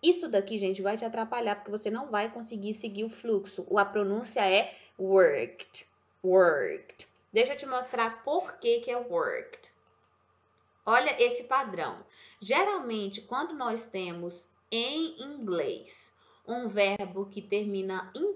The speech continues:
K antes dessa adição do E D, que é a partícula que a gente usa pra formar o passado, quase sempre que a gente tem esses verbos terminado em K, o som do E D vai ser som de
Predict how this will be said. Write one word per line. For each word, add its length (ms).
K 640
antes 480
dessa 320
adição 480
do 100
E 140
D, 300
que 280
é 100
a 200
partícula 560
que 80
a 40
gente 260
usa 160
pra 160
formar 340
o 100
passado, 720
quase 400
sempre 480
que 80
a 60
gente 260
tem 160
esses 240
verbos 320
terminado 640
em 160
K, 500
o 120
som 400
do 120
E 120
D 340
vai 160
ser 180
som 420
de 380